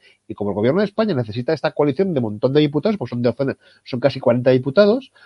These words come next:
pues, ¿qué es lo que hacen? Pues tragar y poco más. Y por tanto, claro que lo veremos, pero no porque, y porque Podemos también quiere formar parte de este, de, quiere seguir formando parte de la nueva mayoría de gobierno y sabe que su papel es como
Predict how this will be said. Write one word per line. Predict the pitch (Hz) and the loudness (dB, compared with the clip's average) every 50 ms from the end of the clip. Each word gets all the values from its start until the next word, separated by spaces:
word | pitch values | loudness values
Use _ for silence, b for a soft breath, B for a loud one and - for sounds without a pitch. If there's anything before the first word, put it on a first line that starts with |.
| b b _ | b b _
pues, | - - - | -10 -10 -6
¿qué | - - 120 | -2 0 2
es | |
lo | 127 127 | 2 2
que | - 160 | 4 4
hacen? | 170 160 - 170 120 107 107 - | 4 4 4 2 0 0 -2 -6
Pues | - 95 - | -10 -10 -10
tragar | - - 107 120 160 220 214 214 269 262 _ _ _ _ _ _ _ _ _ _ - | -8 -4 0 4 6 6 6 6 4 -2 _ _ _ _ _ _ _ _ _ _ -2
y | 117 113 113 110 | 0 0 0 -2
poco | 107 - _ - 147 143 - 156 | -4 -6 _ -2 0 0 2 2
más. | 139 147 190 196 - - - - - - | 2 4 4 2 2 -2 -8 -14 -6 -4
Y | 131 | 0
por | 123 127 110 | 0 2 2
tanto, | 143 170 220 196 | 2 2 0 0
claro | 165 - - 156 190 202 | 2 4 8 8 8 8
que | 262 247 | 6 6
lo | 214 | 6
veremos, | 156 131 147 180 202 160 120 - b b b b b _ _ | 6 6 6 6 4 2 0 -2 b b b b b _ _
pero | 139 131 123 123 | 4 6 6 6
no | 123 135 160 180 | 6 4 2 4
porque, | - 277 269 - - - 156 151 | 4 4 2 4 2 0 0 2
y | 147 139 127 | 2 2 2
porque | - - - 117 127 | 0 -2 -2 -2 -2
Podemos | 123 120 120 123 139 170 | -2 -2 -2 0 -2 0
también | - 254 262 277 - | 0 0 0 2 2
quiere | 196 170 147 | 2 2 2
formar | - 139 123 117 - | 0 -2 -2 -2 0
parte | - 127 123 123 - 117 | 2 0 0 0 0 -2
de | 117 117 | 0 0
este, | 117 - - 120 110 | -2 -2 -4 -4 -4
de, | 107 113 117 117 104 - 113 - _ | 0 0 -2 -2 -2 -6 -12 -12 _
quiere | - 151 - | -6 -4 -2
seguir | - 156 127 120 | -2 -4 -4 -2
formando | - 131 127 131 123 | -2 0 0 0 0
parte | - 127 123 - 131 | 0 -2 -2 0 -2
de | |
la | 123 | -2
nueva | 113 123 117 | 0 -2 -2
mayoría | 120 117 107 110 117 | -2 -2 0 0 0
de | 113 101 | 0 0
gobierno | 104 95 113 131 160 190 196 170 117 - b b b b - - | -2 0 2 2 2 2 0 0 -2 -4 b b b b -10 -6
y | 120 107 - - | -6 -6 -6 -2
sabe | - 143 131 147 | 0 0 2 2
que | 143 - 147 123 - | 0 0 -2 -2 -4
su | - - - 143 127 - | -8 -8 -8 -6 -2 -2
papel | 117 110 - - 170 180 185 233 262 - _ _ _ _ _ _ _ | -2 0 4 6 6 6 6 4 2 -4 _ _ _ _ _ _ _
es | 135 147 147 - | 0 0 0 0
como | - - 170 175 175 190 208 220 | 0 4 4 6 6 6 4 4